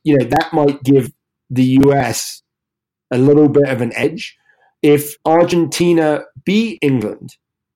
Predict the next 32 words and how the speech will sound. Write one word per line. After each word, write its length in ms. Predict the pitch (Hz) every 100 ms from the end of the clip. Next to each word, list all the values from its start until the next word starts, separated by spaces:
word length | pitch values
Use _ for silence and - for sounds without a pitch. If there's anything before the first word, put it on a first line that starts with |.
| _ _ _ _ _ _ -
then 140 | 131
the 140 | 131 147
U 140 | 151
S 160 | 139 143
is 120 | 120
gonna 160 | 147 123
face 320 | 147 135 -
a 40 |
team 300 | - 139 127
that 160 | 117 143
knows 600 | 143 165 131 110 110 - _ _ _ _ -
it's 240 | 127 -
gonna 200 | 139 123
have 300 | 120 127 -
to, 340 | 135 117 113 - _ -
like, 240 | 127 113
score, 380 | - - 160 143
score 320 | 139 160 151
points, 640 | 151 135 127 127 - - _ _ _
get 160 | - 131
bonus 320 | 135 131 123
points, 500 | - 123 117 117 - _ _
and 120 | 127 135
they're 120 | 131
gonna 140 | 131
put 180 | - 123
out 280 | 120 117 -
the 100 | 113
strongest 460 | - 120 113 107
team 180 | 120 110
possible. 400 | 104 - 123 -
So 260 | - 127